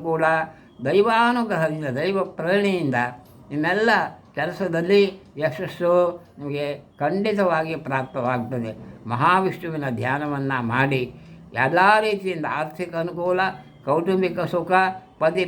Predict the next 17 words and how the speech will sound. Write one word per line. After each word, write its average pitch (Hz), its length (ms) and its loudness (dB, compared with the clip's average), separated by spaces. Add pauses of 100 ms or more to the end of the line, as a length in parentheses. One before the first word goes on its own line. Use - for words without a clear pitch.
ಪತ್ನಿಯರಲ್ಲಿ 208 800 2
ಹೆಚ್ಚು 165 300 -8
ಹೆಚ್ಚಿನ 202 360 -2 (240)
ಒಂದು 170 120 -6 (120)
ಆತ್ಮವಿಶ್ವಾಸ 180 720 -4 (140)
ಮೂಡುವುದಲ್ಲದೆ, 156 800 2 (460)
ಮಕ್ಕಳಿದ್ದರೂ 190 720 2 (500)
ನಿಮ್ಮ 202 200 0 (420)
ಉದ್ಯೋಗದಲ್ಲೂ 185 680 2 (300)
ಎಲ್ಲದರಲ್ಲಿಯೂ 196 600 2 (120)
ಕೂಡ 147 120 0 (140)
ಅನೇಕ 240 320 0 (120)
ರೀತಿಯಾದಂಥ 180 600 0 (140)
ಅಭಿವೃದ್ಧಿಯನ್ನು 156 760 -2
ಕಂಡು 165 300 2 (480)
ಮಾರ್ಚ್ 170 400 -2
ತಿಂಗಳು 180 340 4